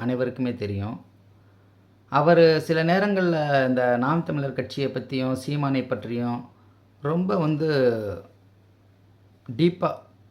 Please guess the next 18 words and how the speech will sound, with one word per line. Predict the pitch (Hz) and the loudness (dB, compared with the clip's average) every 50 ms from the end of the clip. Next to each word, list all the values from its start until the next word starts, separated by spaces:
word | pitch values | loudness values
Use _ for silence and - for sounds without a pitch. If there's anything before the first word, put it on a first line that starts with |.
| _ _ _ _ - _ - - - - _ _ | _ _ _ _ -20 _ -20 -20 -20 -20 _ _
பேசுவார், | 120 135 - - - 120 104 95 92 - _ _ _ _ _ _ _ _ - - _ _ - - - _ - - 107 | -6 -6 -6 -6 -8 -6 -6 -6 -10 -12 _ _ _ _ _ _ _ _ -20 -20 _ _ -20 -20 -20 _ -18 -10 -6
வல்கரா | 120 131 143 143 - 147 147 139 | -4 -4 -4 -4 -2 0 0 0
கூட | 131 135 127 127 - | 0 -2 -6 -6 -6
பேசுவார் | 127 117 - - 117 110 104 98 | -8 -8 -6 -6 -6 -6 -6 -6
சில | - 107 107 107 | -8 -8 -8 -8
நேரத்துல, | 104 107 104 101 104 104 104 101 | -8 -8 -8 -8 -8 -8 -6 -6
நான் | 101 98 98 | -6 -6 -6
பார்த்திருக்கேன். | 104 104 101 - - 98 92 95 104 123 165 - - _ _ _ _ _ _ - _ - - _ _ _ _ _ - _ _ _ _ - _ _ _ _ - | -6 -6 -6 -8 -10 -10 -8 -8 -8 -8 -8 -10 -16 _ _ _ _ _ _ -20 _ -20 -20 _ _ _ _ _ -20 _ _ _ _ -20 _ _ _ _ -10
ஆ, | 156 151 147 139 135 135 135 | -4 -2 -2 0 2 2 2
அந்த | 165 165 175 185 | 4 4 4 4
மாதிரி | 208 226 226 208 190 190 | 4 4 4 4 4 2
"ஏன்டா | 202 208 208 185 - 165 | 4 2 0 0 0 -2
பேசுறாரு, | 160 147 - 151 147 139 131 127 127 131 127 | -4 -4 -4 -6 -4 -2 2 4 4 4 4
இந்த | 127 127 127 | 2 0 -2
மாதிரி | 139 151 151 151 143 135 131 127 | -4 -6 -6 -4 0 0 0 2
எல்லாம் | 131 139 135 - 123 | 2 0 0 0 0
பேசுறது | 127 127 127 143 131 120 117 | -2 -2 -2 -4 -2 0 0
அநாகரிகமாக | 117 123 131 139 139 143 123 120 123 127 127 120 120 | 2 2 2 2 2 2 0 0 0 -2 -2 -2 -2